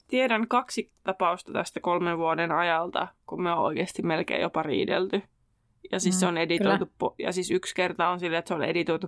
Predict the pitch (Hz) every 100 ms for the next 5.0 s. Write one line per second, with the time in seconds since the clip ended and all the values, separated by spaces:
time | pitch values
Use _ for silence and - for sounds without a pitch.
0 | - 170 165 165 160 - 160 151 160 -
1 | 170 - - 160 151 151 - 160 - 160
2 | - 170 165 - - 185 185 - - -
3 | _ _ _ - - 165 165 160 - -
4 | 156 - 156 - 175 - 175 - -